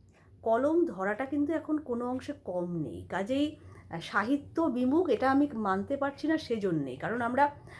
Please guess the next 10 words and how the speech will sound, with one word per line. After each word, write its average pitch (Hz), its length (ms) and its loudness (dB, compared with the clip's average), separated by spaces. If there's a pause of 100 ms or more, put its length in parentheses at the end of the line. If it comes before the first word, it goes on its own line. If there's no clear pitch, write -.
(160)
এখন 269 320 -2
যেহেতু, 277 320 -2
আহ, 185 680 -2 (480)
সমাজ 226 320 6 (140)
মাধ্যমটা 302 580 4 (140)
এত - 100 -4 (160)
বেশি 302 200 2 (120)
সক্রিয় 220 520 -2 (540)
এবং 277 160 4 (180)
সেখানে 285 300 2